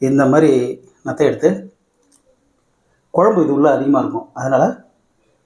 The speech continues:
அப்படி உறிஞ்சிடணும். பாருங்க, அப்படியே உறிஞ்சிட்டு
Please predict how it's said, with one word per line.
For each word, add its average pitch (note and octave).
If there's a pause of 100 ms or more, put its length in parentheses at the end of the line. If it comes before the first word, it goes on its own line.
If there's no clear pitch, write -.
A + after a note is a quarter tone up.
(1500)
அப்படி C#3
உறிஞ்சிடணும். D#3+ (380)
பாருங்க, B2+ (1700)
அப்படியே D#3
உறிஞ்சிட்டு D3+